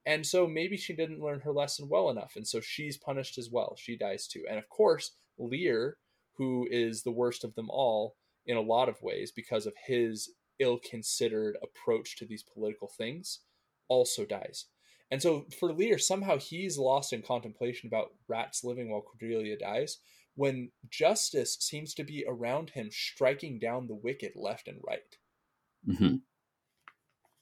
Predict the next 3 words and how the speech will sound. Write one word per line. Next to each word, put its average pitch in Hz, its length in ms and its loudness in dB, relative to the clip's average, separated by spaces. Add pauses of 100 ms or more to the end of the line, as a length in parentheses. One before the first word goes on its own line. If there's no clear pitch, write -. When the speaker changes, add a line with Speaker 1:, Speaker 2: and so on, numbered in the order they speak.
(1160)
Speaker 2:
Right. 85 580 6 (1800)
Right. 101 320 10
So, 127 480 12